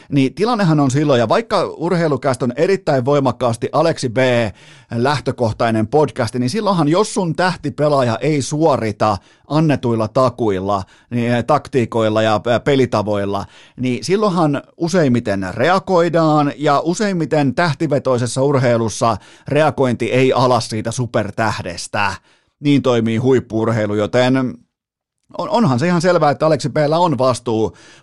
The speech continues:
vaikka nyt puhutaan kuitenkin maailmanlistan kutosjoukkueesta, mutta onhan tää ollut väistämättä, tää on ollut kuitenkin niin sanotusti Dream Teamiltä alisuorittamista kautta linjan. Se on ollut vähän sinne päin paikoin, sit taas pohjanoteeraus,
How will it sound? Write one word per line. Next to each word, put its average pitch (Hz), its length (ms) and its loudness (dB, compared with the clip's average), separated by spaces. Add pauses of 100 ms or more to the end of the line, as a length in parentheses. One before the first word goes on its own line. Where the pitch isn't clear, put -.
vaikka 147 220 0
nyt 160 180 -2
puhutaan 165 380 2
kuitenkin 139 320 0
maailmanlistan 131 560 0
kutosjoukkueesta, 123 840 0
mutta 110 380 0 (840)
onhan 127 300 2
tää 196 160 0
ollut 180 260 2
väistämättä, 151 540 0
tää 131 140 -2
on 135 140 2
ollut 139 260 2
kuitenkin 139 360 0
niin 139 140 2
sanotusti 127 380 -4
Dream 143 280 2
Teamiltä 104 580 0 (200)
alisuorittamista 110 880 -2
kautta 113 340 -2
linjan. 101 500 0 (260)
Se 135 100 -6
on 151 60 2
ollut 170 220 0
vähän 262 240 0
sinne 170 300 0
päin 139 320 0
paikoin, 120 600 0 (160)
sit 208 180 -4
taas - 280 0
pohjanoteeraus, 131 1080 0